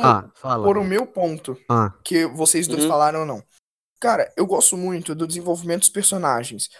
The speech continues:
Speaker 2: Alguns deles são meio chatos, por exemplo, a Uraraka, ela teve um desenvolvimento muito raso. O Midoriya teve um po-, foi um pouquinho mais
Speaker 3: Cara.
Speaker 2: aprofundado, mas eles não mostram muita
Speaker 3: O
Speaker 2: emoção
Speaker 3: da,
Speaker 2: dos pe-,
Speaker 3: o,
Speaker 2: das pessoas.
Speaker 3: o da
Speaker 2: Deixa eu falar,
Speaker 3: Uraraka
Speaker 2: pô.
Speaker 3: faz sentido,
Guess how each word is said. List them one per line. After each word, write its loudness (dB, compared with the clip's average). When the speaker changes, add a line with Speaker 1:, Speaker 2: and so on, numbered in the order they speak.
Speaker 2:
Alguns 0
deles -2
são 0
meio -4
chatos, 0
por -4
exemplo, -4
a 0
Uraraka, 0
ela 4
teve -6
um -6
desenvolvimento -6
muito -6
raso. 0
O -6
Midoriya -2
teve -4
um -10
po-, -12
foi -4
um -6
pouquinho -10
mais -2
Speaker 3:
Cara. 6
Speaker 2:
aprofundado, 0
mas -2
eles -4
não 0
mostram 2
muita -10
Speaker 3:
O -10
Speaker 2:
emoção -2
Speaker 3:
da, 8
Speaker 2:
dos 6
pe-, -4
Speaker 3:
o, -6
Speaker 2:
das 2
pessoas. 0
Speaker 3:
o 2
da 6
Speaker 2:
Deixa 6
eu 8
falar, 10
Speaker 3:
Uraraka 2
Speaker 2:
pô. -14
Speaker 3:
faz 2
sentido, -8